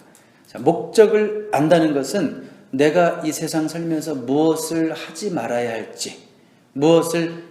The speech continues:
해야 할지가 분명해지는 거예요. 그러니까 이 사람은 삶이 단순해질 수밖에 없고, 여러분, 삶이 단순해지는 삶을 승리하는 삶이라고 그래요. 세상적으로도 성공하는 삶이라고 그래요.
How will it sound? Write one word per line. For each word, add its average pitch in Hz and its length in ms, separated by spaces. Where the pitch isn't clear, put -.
해야 165 300
할지가 143 960
분명해지는 131 600
거예요. 92 180
그러니까 185 340
이 160 120
사람은 156 760
삶이 175 540
단순해질 131 600
수밖에 - 400
없고, - 340
여러분, 123 240
삶이 175 440
단순해지는 135 840
삶을 127 360
승리하는 185 440
삶이라고 - 420
그래요. - 180
세상적으로도 131 840
성공하는 127 760
삶이라고 117 480
그래요. 113 140